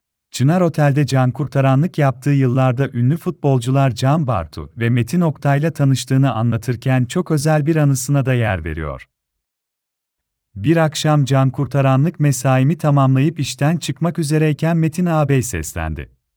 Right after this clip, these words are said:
Gece kulübüne gitmek için beklediği arkadaşı Tophaneli Kamil nedense gelmemiş, o da bana, 'Haydi gel,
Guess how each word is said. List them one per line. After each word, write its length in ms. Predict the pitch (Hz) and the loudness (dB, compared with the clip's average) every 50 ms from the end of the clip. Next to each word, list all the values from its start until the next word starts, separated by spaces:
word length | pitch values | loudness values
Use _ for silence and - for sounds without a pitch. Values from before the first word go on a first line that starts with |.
| _ _ _ _ _ _ _ _ _ _ _ _ _ _ _ _ _ _ _ _ _ _ _ _ | _ _ _ _ _ _ _ _ _ _ _ _ _ _ _ _ _ _ _ _ _ _ _ _
Gece 280 | 104 117 117 123 180 180 | -2 -2 0 0 0 0
kulübüne 420 | - 160 151 156 135 151 156 160 | 0 0 0 2 2 2 2 2
gitmek 440 | 143 123 131 - - 147 - 123 - | 2 0 -4 -4 -2 -2 -2 -2 -4
için 280 | 135 - - 143 135 127 | -6 -2 0 0 2 2
beklediği 500 | 123 120 120 - 120 110 135 156 180 - | 0 -2 -2 -2 -2 -2 0 -2 -2 -2
arkadaşı 600 | 120 120 120 - - 123 127 123 - - 143 - | -2 -4 -4 -2 -2 -2 -2 -2 -2 -4 -6 -4
Tophaneli 600 | - 131 120 - 113 113 117 113 117 120 165 - | -4 -4 -4 -2 -2 0 0 0 0 0 -2 -2
Kamil 320 | - - 135 131 135 131 | -2 0 0 2 4 4
nedense 560 | 131 127 123 117 113 117 117 120 117 - 135 120 | 4 2 2 2 0 0 -2 -2 -2 -2 -4 -2
gelmemiş, 720 | 107 120 117 110 104 71 71 69 71 107 127 - - - _ _ - | 0 0 -2 -2 -2 -4 -8 -8 -8 -8 -8 -8 -10 -14 _ _ -4
o 140 | 127 131 117 | -2 0 0
da 160 | 143 139 104 | 0 0 0
bana, 420 | 95 80 73 82 110 139 - - _ | -2 -4 -4 -4 -4 -6 -6 -10 _
'Haydi 360 | - 120 127 131 123 110 101 | 0 2 2 2 2 0 -4
gel, 280 | - 78 76 95 135 | -6 -6 -4 -4 -6